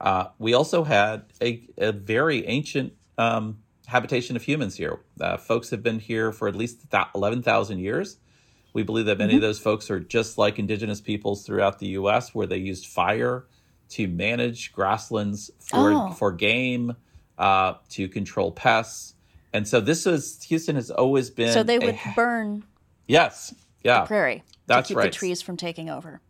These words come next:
Speaker 1: That's
Speaker 2: Okay.
Speaker 1: right. So Houston has always been a heavily managed area by people. Um, and if we think about the abundance of great soils and all that stuff, we can, you know, thank the indigenous people who were here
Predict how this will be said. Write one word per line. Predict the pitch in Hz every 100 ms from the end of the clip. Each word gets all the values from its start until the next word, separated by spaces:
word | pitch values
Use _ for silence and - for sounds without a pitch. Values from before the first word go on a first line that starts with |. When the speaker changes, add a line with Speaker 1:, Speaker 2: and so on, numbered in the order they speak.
| _
Speaker 1:
That's | 113 107
Speaker 2:
Okay. | 92
Speaker 1:
right. | - -
So | - 131
Houston | 170 175 147
has | -
always | 113 127
been | 123 107
a |
heavily | 98 - - 135 135 131 123
managed | 110 107 107 101 - - _
area | 110 110 104 87 76 92 123 -
by | 104 92
people. | - 104 92 87 147 - _ _ _ - _ -
Um, | 104 101 101 - -
and | 107
if | 104 120
we |
think | 110 139 135
about | 117 107 -
the | 107 92
abundance | 85 117 113 107 101 -
of | 98 92 -
great | - 101 -
soils | - 147 127 113 104 95
and | 95 87 85 - _ _
all | 113 117 107
that | 101
stuff, | - 143 101 113
we |
can, | 113 101 - -
you | 104
know, | 92
thank | 110 104
the | 104
indigenous | 95 92 92 90
people | 123 120 92
who | 98 95
were | 90
here | 95 92 87